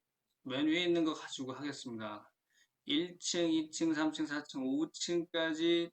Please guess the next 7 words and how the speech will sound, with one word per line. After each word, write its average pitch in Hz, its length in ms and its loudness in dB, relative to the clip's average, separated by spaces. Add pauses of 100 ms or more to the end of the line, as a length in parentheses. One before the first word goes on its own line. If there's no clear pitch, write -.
틀리고요. 123 560 -2
층별로 143 640 0
삼억 147 300 0
칠천칠백십만 151 1700 0
원부터 160 760 2 (400)
사억 175 500 4
천까지. 151 920 -2